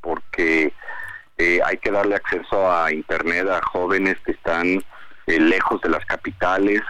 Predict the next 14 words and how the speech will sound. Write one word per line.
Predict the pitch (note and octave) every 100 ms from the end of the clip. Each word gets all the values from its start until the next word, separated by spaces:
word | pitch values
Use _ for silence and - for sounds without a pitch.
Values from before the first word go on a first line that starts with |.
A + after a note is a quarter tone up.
| -
hay | E2 E2
que | F#2+
darle | F2 F2 F2 F2+
acceso | E2 - D#2+ - F#2+ F2+
a | E2+
la | F2+
juventud, | - E2+ D#2+ D#2+ - G#2+ B2 C3+ - - - - - -
eh, | F#2 F2+ F2 E2+ E2+
un | E2 F#2+
llamado | G2 F2+ F2+ F#2 G#2 G2+ -
que | F2
hago | F2+ G#2 G2
a |
los, | F2 E2+